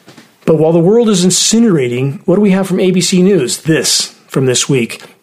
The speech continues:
It's happening. Utah ski resorts celebrate first snow of the season.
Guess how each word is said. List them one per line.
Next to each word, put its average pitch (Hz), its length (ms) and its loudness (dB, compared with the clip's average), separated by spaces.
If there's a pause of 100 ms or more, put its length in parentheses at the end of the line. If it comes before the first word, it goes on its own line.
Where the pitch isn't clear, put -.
(220)
It's - 140 -2
happening. 156 640 -2
Utah 170 540 0
ski 165 280 -2
resorts 151 400 0
celebrate 170 560 0
first - 440 -2
snow 180 360 0
of 147 180 -2
the 143 100 -2
season. 139 640 0